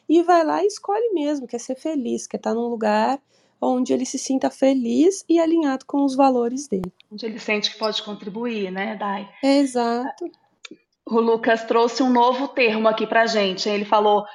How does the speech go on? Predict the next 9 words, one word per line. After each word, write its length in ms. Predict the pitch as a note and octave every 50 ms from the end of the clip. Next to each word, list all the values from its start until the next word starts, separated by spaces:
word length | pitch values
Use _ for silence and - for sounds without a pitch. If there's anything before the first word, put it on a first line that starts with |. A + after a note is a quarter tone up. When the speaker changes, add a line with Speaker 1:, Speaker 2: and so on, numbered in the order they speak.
| - -
Speaker 2:
"E 100 | - -
como 480 | - C#4 D4 E4 F4+ E4 D#4+ D4+ D4
lidar 380 | C#4 C#4+ C4+ - A#3+ A#3+ B3 B3+
com 100 | B3+ A#3+
o 20 |
liderado 720 | A#3+ A#3+ A3 A3+ A3 A3 A3+ A3+ A3+ A3+ G#3 A3+ A3 A3 G3+
dino 380 | F3+ - B3 D4 D#4 D4 C#4+
colaborador?" 920 | C#4 - C#4 C4 B3+ A#3+ - A#3 A#3+ A#3+ A#3 A3 G#3+ G#3 G3+ F#3+ G3 C4+ - - _
<laughs> 600 | - - - - - - - - - - - -